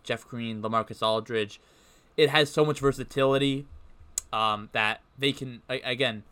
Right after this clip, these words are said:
they can match up with so many different teams with that, you know, with those four players alongside, you know, the four guys that I think should be a constant in their lineup, you know, Kyrie, Harden,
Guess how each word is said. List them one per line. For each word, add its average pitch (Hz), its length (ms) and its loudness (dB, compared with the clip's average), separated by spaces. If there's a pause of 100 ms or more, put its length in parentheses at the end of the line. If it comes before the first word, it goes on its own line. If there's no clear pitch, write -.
(540)
they 131 160 0
can 120 200 -4
match 120 260 0
up 120 140 -2
with 117 100 -6
so 120 100 -10
many 120 120 -8
different 110 260 -14
teams 117 520 -12
with 117 260 -8
that, 113 300 -2 (180)
you 117 140 -8
know, 104 320 -4 (760)
with 123 180 -8
those 131 220 0
four 127 160 0
players 123 500 0
alongside, 120 1040 2 (400)
you 117 60 -8
know, 117 120 0
the 113 120 -4
four 120 260 0
guys 117 300 0
that 113 100 -8
I 110 60 -2
think 110 240 -14
should 110 180 -12
be 110 80 -4
a 101 40 -2
constant 110 420 -4
in 110 60 -8
their 110 100 -6
lineup, 110 460 -2
you 110 60 -10
know, 101 280 -8
Kyrie, 104 560 -2
Harden, 101 460 -4